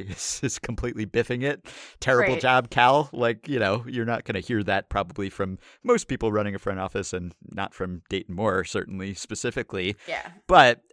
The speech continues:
Speaker 1: I did wanna just note that the Royals, right now, their staff, I think this is an extremely unfun fact for Royals fans, but it
Speaker 2: Yeah.
Speaker 1: is a notable fact. So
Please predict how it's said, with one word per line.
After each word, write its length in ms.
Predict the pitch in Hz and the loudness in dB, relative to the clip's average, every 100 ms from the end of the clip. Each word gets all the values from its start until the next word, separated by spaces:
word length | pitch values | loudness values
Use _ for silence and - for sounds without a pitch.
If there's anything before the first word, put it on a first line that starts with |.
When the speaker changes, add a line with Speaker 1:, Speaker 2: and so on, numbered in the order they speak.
| - | -2
Speaker 1:
I 120 | 131 | -2
did 240 | - 254 | 0 -2
wanna 240 | 165 139 117 | 4 4 4
just 280 | 113 - | -2 -4
note 340 | 113 123 104 92 _ _ _ _ - | 2 4 4 0 _ _ _ _ -6
that 340 | 123 120 - _ | 0 2 0 _
the 80 | 135 | -4
Royals, 720 | 170 220 139 110 107 - - - - | 2 6 6 4 2 -4 -8 -14 -2
right 260 | 139 139 | 2 2
now, 380 | 113 120 104 98 | 2 4 4 4
their 240 | 85 123 | 2 2
staff, 640 | 120 - 123 117 95 - - _ - | 2 0 4 6 4 0 -14 _ -12
I 80 | 107 | -8
think 260 | 135 120 | -6 -8
this 180 | 113 - | -8 -8
is 140 | 101 | -8
an 80 | 98 | -8
extremely 520 | 101 - 147 151 123 | -8 -8 -6 -2 -2
unfun 560 | 104 110 120 - 110 110 | -2 -2 -4 -2 -2 -2
fact 380 | - 87 90 - | -2 -2 -2 -8
for 320 | - 95 85 82 - | -8 -6 -4 -6 -2
Royals 340 | 226 147 101 | 2 4 2
fans, 460 | - 87 87 107 - _ _ - | -2 -6 -6 -8 -10 _ _ -4
but 120 | 151 156 | 0 0
it 120 | 180 | 0
Speaker 2:
Yeah. 60 | |
Speaker 1:
is 100 | 233 | -2
a 60 | 214 | -2
notable 420 | 175 185 139 101 | 0 2 2 0
fact. 340 | 95 90 85 - | -4 -4 -6 -2
So 280 | 143 131 | 2 4